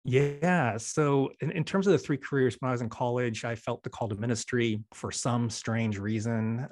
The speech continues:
I decided to do my M div in Korea. Like, I'm fully second generation. I did not speak Korean very well. I didn't learn as a child. It was different for my generation. Korea was so poor. And a lot of our parents were really insistent that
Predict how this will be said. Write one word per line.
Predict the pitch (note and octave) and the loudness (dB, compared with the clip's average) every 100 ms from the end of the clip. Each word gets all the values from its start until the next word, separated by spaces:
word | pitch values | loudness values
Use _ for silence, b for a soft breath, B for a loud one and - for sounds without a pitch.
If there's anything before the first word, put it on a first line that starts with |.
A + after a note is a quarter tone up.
| - | -2
I | A2+ A2+ | 0 0
decided | A2 A2 A#2 G#2+ A2 | -2 -4 -4 -4 -4
to | |
do | A2 A2+ | -4 -2
my | A#2 A2 | -2 -2
M | A2+ A2+ | -2 -2
div | A2 | -2
in | G#2 G#2 | -2 -6
Korea. | - G2 B2+ F3 - - | -6 -4 -4 -4 -10 -10
Like, | G#2 A#2+ | -6 -4
I'm | A#2 | -6
fully | - B2+ B2 | -2 0 0
second | A#2+ A#2+ | -2 -2
generation. | A2+ A2 G#2 G2 C3+ D3 - - | -2 -2 -4 -4 -4 -6 -8 -8
I | |
did | A#2+ A#2 | -2 -2
not | A2+ | -2
speak | - A2+ | -6 -10
Korean | - A2+ A2 | -8 -6 -4
very | G#2+ G#2 | -4 -2
well. | A2+ A#2 A2+ A2+ B B A3+ C#3 | 2 2 2 -2 B B -2 2
I | |
didn't | B2+ A#2+ | 2 2
learn | A#2+ A#2 | 0 0
as | G2 | 0
a | |
child. | F#2 - B2 B2+ | -2 0 2 4
It | |
was | B2 A2 | 2 2
different | B2+ A#2 B2 | 0 -4 -6
for | - B2+ | -4 -2
my | A2+ | 0
generation. | A2+ G#2 A2+ A2+ A2+ A2 A2+ - | 0 0 0 0 -2 -4 -6 -10
Korea | - C3+ B2+ | 2 4 4
was | A2 | 4
so | - | 0
poor. | A#2 - C3 A#2+ A2+ A2 b b b b - | -2 -2 0 2 0 -4 b b b b -2
And | C#3 | 4
a | |
lot | B2+ B2+ | 6 6
of | |
our | A#2 | 4
parents | A2 - B2 A#2 - | 0 0 -2 -2 -4
were | A#2 | -4
really | A2+ A#2+ B2 A#2+ | -2 -2 0 0
insistent | A2 - B2 - A#2 A#2+ | -2 -4 -8 -6 -6 -4
that | A2 | -6